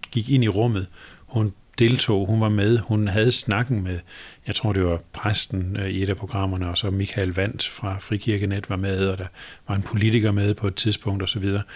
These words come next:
Og hun havde de her samtaler på sådan en, en fuldstændig fantastisk,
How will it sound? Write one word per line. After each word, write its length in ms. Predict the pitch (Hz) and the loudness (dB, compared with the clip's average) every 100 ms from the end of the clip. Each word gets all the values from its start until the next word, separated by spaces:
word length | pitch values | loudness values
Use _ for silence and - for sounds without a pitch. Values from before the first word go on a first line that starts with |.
| - - - | -18 -16 -2
Og 80 | 127 | 2
hun 100 | 110 | 4
havde 260 | 151 170 | 4 4
de 140 | 190 156 | 4 2
her 120 | 151 | 2
samtaler 600 | - 113 156 143 117 110 | 0 0 0 2 0 0
på 140 | - | -4
sådan 300 | 135 165 151 | -2 0 2
en, 80 | 113 - - - - - - | 0 -2 -20 -20 -20 -14 -2
en 120 | 127 | 0
fuldstændig 460 | - 160 - 131 107 | 2 0 4 2 2
fantastisk, 680 | 104 - - 143 - 98 | -2 -2 0 0 0 -4